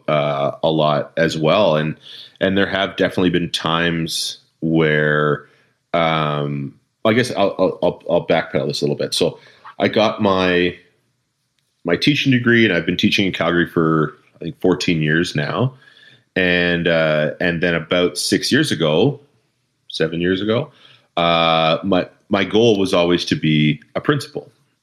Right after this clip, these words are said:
And, uh, that's sort of been kind of a family job. Like, lo-, there's, I've had lots of, uh, lots of teachers and administrators in my, in my family, and I always thought that's what I wanted to do. And so I got my master's,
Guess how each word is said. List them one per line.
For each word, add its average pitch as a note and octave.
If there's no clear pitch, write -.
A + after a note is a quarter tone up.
And, E2
uh, D2+
that's -
sort D#2+
of D2
been D2+
kind D#2
of D#2
a -
family D#2
job. D2+
Like, D2
lo-, C#2+
there's, D2+
I've E2
had D2+
lots D2
of, D2
uh, C#2+
lots D2
of D#2
teachers D2+
and D2
administrators D2
in D2
my, D2
in D#2
my D2+
family, E2+
and D#2+
I D#2+
always D#2
thought D2+
that's D2+
what D#2
I D#2
wanted D2+
to -
do. D3
And F2+
so E2
I D2+
got D2+
my E2+
master's, D#2+